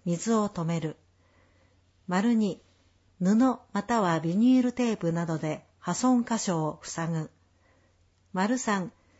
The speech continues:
川越市指定給水装置工事事業者に修理を依頼。なお、集合住宅の場合は、管理会社等に連絡してください。私有地内の給水装置の修理は、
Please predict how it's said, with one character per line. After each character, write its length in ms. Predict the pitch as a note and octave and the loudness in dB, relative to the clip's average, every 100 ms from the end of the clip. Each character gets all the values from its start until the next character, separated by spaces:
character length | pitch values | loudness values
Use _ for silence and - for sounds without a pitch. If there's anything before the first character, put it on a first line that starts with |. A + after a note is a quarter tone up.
| _ _ _ | _ _ _
川 260 | - G#3 C#4 C#4 B3+ | -4 2 2 4 4
越 60 | A#3 | 4
市 240 | - D#3+ | 2 -2
指 120 | D#3+ - - | -2 -6 -2
定 260 | C4 B3+ | 0 2
給 280 | B3 - A#3 | 0 0 -2
水 260 | A3 A3+ A3+ | 0 -2 -2
装 220 | - A3+ | -2 -2
置 300 | F#3 - D#3+ | -2 -2 -4
工 260 | F#3+ G#3 A#3 | -2 -2 0
事 160 | A#3 | 0
事 120 | G#3+ | 2
業 200 | A3 G3+ | 2 2
者 180 | E3 E3+ | -2 -4
に 240 | D3+ D#3 - _ | -4 -4 -6 _
修 320 | - B3+ C4 | -8 -2 0
理 140 | F#3+ D#3 | 2 0
を 120 | D3 | 0
依 140 | D3 | -2
頼。 240 | D3+ D#3+ D3 - _ _ _ _ _ _ _ _ _ _ _ _ | -4 -4 -6 -12 _ _ _ _ _ _ _ _ _ _ _ _
な 200 | A3 A#3 | 0 0
お、 140 | D3+ - _ _ _ - | 0 -6 _ _ _ -10
集 280 | - C4+ | -2 2
合 260 | C#4+ C4+ C4 | 4 4 4
住 220 | B3 A#3+ | 2 -2
宅 240 | G3 E3+ D#3+ | -2 -4 -2
の 160 | D#3+ | -2
場 220 | D3+ E3+ | -2 -2
合 200 | F3 E3 | -2 -2
は、 220 | D#3+ D#3 - _ _ | -2 -4 -8 _ _
管 300 | - B3 C4+ | 0 2 4
理 120 | C4 | 4
会 220 | B3+ A#3+ | 4 4
社 160 | G#3+ F3+ | 2 -2
等 240 | E3+ F#3 | -2 -2
に 240 | E3+ D#3+ E3+ | 0 -2 -2
連 220 | F3+ G3+ | -2 -2
絡 220 | F#3+ F#3 | -4 -6
し 100 | F3 | -8
て 120 | - | -8
く 80 | E3+ | -6
だ 140 | F#3 F3 | -6 -6
さ 160 | F3+ | -6
い。 100 | D3 - _ _ _ _ _ _ _ _ - | -6 -10 _ _ _ _ _ _ _ _ -14
私 220 | - A3+ | -2 2
有 200 | C#4+ D4 | 4 2
地 160 | C#4+ | 4
内 260 | A#3+ F#3+ F3 | 2 4 2
の 260 | E3+ E3 D#3+ | 0 -2 -2
給 260 | - A#3+ | 0 0
水 300 | A#3 A#3+ A#3 | 2 2 2
装 180 | - A3+ | 2 0
置 220 | G3 E3+ | 0 -2
の 120 | D#3+ | -2
修 300 | E3+ - G3+ | -2 -2 -2
理 140 | E3 D#3 | -2 -2
は、 240 | D3 - | -4 -6